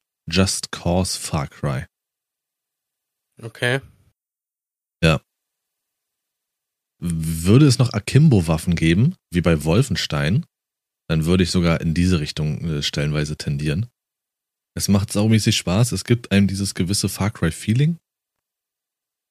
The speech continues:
Speaker 1: Aber wer, wie gesagt, einfach so ein bisschen, joa,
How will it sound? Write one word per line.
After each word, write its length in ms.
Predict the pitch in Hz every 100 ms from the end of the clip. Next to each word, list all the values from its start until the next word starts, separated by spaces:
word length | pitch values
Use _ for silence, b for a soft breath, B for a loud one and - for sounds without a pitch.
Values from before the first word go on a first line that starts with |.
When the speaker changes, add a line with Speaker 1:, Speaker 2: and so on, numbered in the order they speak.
| _ -
Speaker 1:
Aber 260 | 85 87
wer, 240 | 80 87 92
wie 60 |
gesagt, 320 | 90 87 90 92
einfach 220 | 87 87
so 80 | 87
ein 80 | 82
bisschen, 500 | 92 92 87 87 - _ _ _ _ _ _ _ _ -
joa, 480 | 127 113 104 104